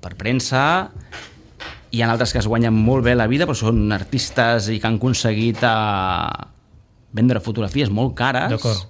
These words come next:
Speaker 2: Vols dir casos molt
Speaker 1: Molt
Speaker 2: singulars?
Speaker 1: concrets, que sí.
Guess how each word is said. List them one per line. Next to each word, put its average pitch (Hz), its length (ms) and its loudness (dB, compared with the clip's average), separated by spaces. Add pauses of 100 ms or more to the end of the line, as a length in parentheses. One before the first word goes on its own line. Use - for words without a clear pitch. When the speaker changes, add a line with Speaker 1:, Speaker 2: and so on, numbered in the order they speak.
Speaker 2:
Vols 120 160 -2
dir 127 80 2
casos 147 340 0
molt 180 220 2
Speaker 1:
Molt - 80 -2
Speaker 2:
singulars? 135 480 4
Speaker 1:
concrets, 123 720 -2 (240)
que 110 100 -4
sí. 82 200 -8